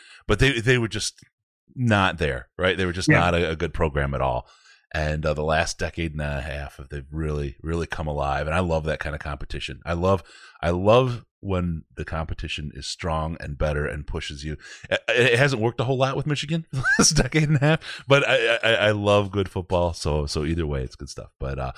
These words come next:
Speaker 1: anyway, all your Michigan gear, your, your Michigan State gear, uh, doesn't matter. College hockey,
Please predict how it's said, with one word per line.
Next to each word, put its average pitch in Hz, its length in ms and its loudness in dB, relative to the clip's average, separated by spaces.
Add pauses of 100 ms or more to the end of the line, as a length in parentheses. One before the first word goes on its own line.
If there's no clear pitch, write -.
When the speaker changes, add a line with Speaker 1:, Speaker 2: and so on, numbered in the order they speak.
(220)
Speaker 1:
anyway, 175 260 2
all 180 200 4
your 185 100 0
Michigan 139 260 -4
gear, 123 220 2
your, 95 220 0
your 87 180 -2
Michigan 104 300 -6
State 87 320 -2
gear, 87 320 0 (340)
uh, 76 140 -2
doesn't 98 240 0
matter. 76 400 0 (180)
College 101 300 -2
hockey, 80 440 -8